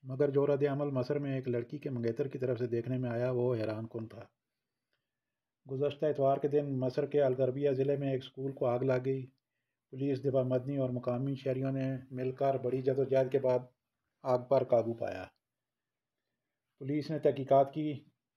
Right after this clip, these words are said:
कि आग कैसे लगी है, तो पता चला कि अबू मशहूर के रहायशी एक नौजवान ने यह काम किया है। पुलिस ने मुलजिम को गिरफ्तार किया और तफ्तीश की तो मालूम हुआ कि मुलजिम ने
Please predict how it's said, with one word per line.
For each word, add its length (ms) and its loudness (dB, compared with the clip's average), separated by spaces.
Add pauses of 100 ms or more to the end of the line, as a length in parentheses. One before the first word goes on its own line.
(920)
कि 40 -6
आग 280 0
कैसे 260 2
लगी 260 2
है, 140 4
तो 60 0
पता 220 0
चला 280 2
कि 100 0
अबू 180 0
मशहूर 420 0
के 100 0
रहायशी 360 0
एक 140 2
नौजवान 460 0
ने 180 -2
यह 140 2
काम 280 -2
किया 280 -6
है। 100 -10
पुलिस 320 -6
ने 80 -2
मुलजिम 320 -2
को 140 0
गिरफ्तार 480 -2
किया 260 0
और 160 0
तफ्तीश 360 -6
की 160 -6
तो 100 -8
मालूम 280 -4
हुआ 220 0
कि 100 -4
मुलजिम 360 -4
ने 300 -6